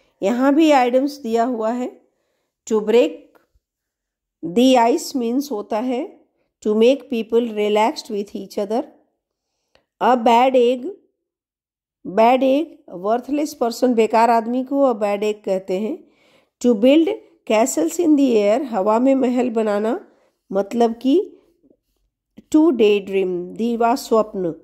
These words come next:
Couch potato, लेजी को कहते हैं। To give the game away, to spoil a secret or surprise, to beat around the bush।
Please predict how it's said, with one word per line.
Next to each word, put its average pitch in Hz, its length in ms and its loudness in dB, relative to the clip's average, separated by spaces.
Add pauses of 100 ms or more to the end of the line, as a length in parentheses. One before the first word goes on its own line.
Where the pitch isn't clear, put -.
(680)
Couch 311 340 2
potato, 233 500 0
लेजी 214 400 0
को 247 180 -6
कहते 220 360 -4
हैं। 240 340 -4 (680)
To 247 80 2
give 277 280 2
the 269 360 0 (460)
game 254 300 4
away, 233 420 0 (2000)
to 220 300 2
spoil 285 400 2
a - 20 -6 (100)
secret 233 360 -4
or 214 140 -4
surprise, 202 640 -4 (640)
to 240 100 0
beat 285 280 4
around 220 460 2
the 240 280 -4
bush। 214 300 -6